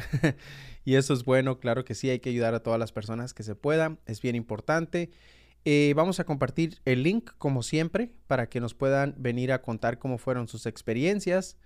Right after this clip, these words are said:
Con mucho gusto, eh, se los comparto, ¿verdad? Para que vengan a contarnos sus experiencias. Lo vamos a poner en este momento en YouTube,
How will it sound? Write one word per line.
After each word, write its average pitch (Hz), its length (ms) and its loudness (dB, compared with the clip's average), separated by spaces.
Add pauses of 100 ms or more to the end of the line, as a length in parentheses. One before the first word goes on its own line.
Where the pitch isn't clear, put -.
(240)
Con 117 180 -2
mucho 131 300 -2
gusto, 135 580 -2 (440)
eh, 117 180 -2
se 120 120 -8
los 113 200 -4
comparto, 135 840 0 (960)
¿verdad? 120 360 0
Para 110 200 -2
que - 100 -8
vengan 120 260 -2
a 120 60 -6
contarnos 113 420 -4
sus - 180 -14
experiencias. 160 640 -2
Lo 123 80 -2
vamos 113 220 -6
a 113 40 -10
poner 104 180 -6
en 107 40 -6
este 117 140 -10
momento 107 320 -8
en 101 120 -8
YouTube, 180 460 -4